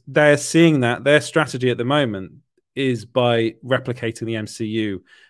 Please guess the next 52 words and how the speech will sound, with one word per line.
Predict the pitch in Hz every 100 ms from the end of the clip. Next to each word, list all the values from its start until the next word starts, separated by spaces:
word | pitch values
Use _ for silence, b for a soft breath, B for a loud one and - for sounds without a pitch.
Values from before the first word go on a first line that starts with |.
| b
and | 120
moving | 120 120 117
away | 110 113 131 127
from | 117 113
what | 113
they | 104
were | 104
doing | 107 104
before, | 98 - 175 147 123 123 B B
because | 143 147 127
for | - 127
them, | 160 196 113 117 151 _ _ _ -
ultimately | 170 190 185 143 131
for | 131
them, | 120 156 151
B | 143 170
V | 131
S | 139 127
was | 110
a |
failure | - 160 151 104
because | 95 131
it | 120
didn't | 117 123
make | 135 123
two | - 131
billion | 117 123 120 117
dollars. | 143 113 85 -
They, | 127 135
they | 147 147
wanted | 160 160 127
that | 127 -
to | 127
make | 117
two | - 123
billion | 123 117 110
dollars. | 120 113 101
They | 143
wanted | 135 131 127 127
that | 113
movie | 127 123 117 120 b b b
to | -
be | 123 143 135 123 - _
the | 127
highest | - 151 151 135 -
grossing | 135 123 127 120
film | 131 120 117
of |
all | 107 110
time. | 160 131 101
And | 127
that's, | 147 208 - -